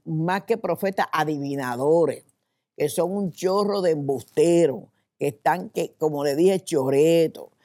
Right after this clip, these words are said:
que lo está usando el enemigo malo para transgiversar las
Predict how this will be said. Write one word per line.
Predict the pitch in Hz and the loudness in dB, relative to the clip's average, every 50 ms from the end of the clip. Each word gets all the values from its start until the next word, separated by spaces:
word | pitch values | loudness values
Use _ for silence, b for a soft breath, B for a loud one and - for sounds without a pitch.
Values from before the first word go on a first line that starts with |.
| _ _ _ _ _ | _ _ _ _ _
que | - 190 175 | 0 2 2
lo | 170 165 - | 2 2 0
está | - 165 165 180 | 0 -2 0 0
usando | 190 160 214 196 208 214 214 214 | 0 0 0 0 0 0 0 0
el | 196 | 0
enemigo | 185 185 165 156 156 165 185 196 208 202 | 0 0 -2 -2 -2 -2 -2 -2 -2 -2
malo | 185 170 165 170 185 202 208 208 185 147 _ | -2 -2 -2 -2 -2 0 -2 -2 -4 -4 _
para | - 160 156 143 147 156 - _ _ _ - | 0 0 0 0 0 -2 -4 _ _ _ -4
transgiversar | 185 180 175 165 147 135 175 170 165 160 147 135 135 - - - - 151 170 220 | -2 0 0 0 0 -2 -4 -2 -2 -2 -2 -4 -4 -8 -6 -2 0 2 2 2
las | 247 214 175 131 - - | 2 0 -2 -4 -6 -12